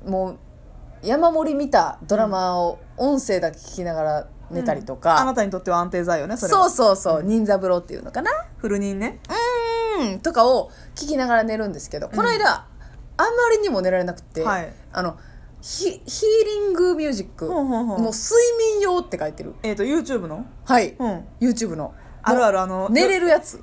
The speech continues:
Speaker 2: 夜中にYouTube見てたら、その宣伝入ってくるよな。
Speaker 1: 入ってくるやん。
Speaker 2: うん。
Speaker 1: で、あったの一個良さそうなやつあって、
Speaker 2: うん。
Speaker 1: 聞いたら、
Speaker 2: うん。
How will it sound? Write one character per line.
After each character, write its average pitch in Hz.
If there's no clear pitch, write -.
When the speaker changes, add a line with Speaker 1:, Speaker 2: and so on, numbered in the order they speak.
Speaker 2:
夜 254
中 427
に 226
YouTube 233
見 185
て 190
た 175
ら、 170
そ 294
の 294
宣 285
伝 254
入 190
っ -
て 226
く 196
る 170
よ 151
な。 -
Speaker 1:
入 277
っ -
て 392
く 330
る 202
や 160
ん。 -
Speaker 2:
う -
ん。 -
Speaker 1:
で、 285
あ 254
っ 269
た 381
の 226
一 226
個 247
良 262
さ 285
そ 262
う 220
な 175
や 151
つ -
あ 185
っ -
て、 151
Speaker 2:
う -
ん。 -
Speaker 1:
聞 294
い -
た 160
ら、 156
Speaker 2:
う 208
ん。 180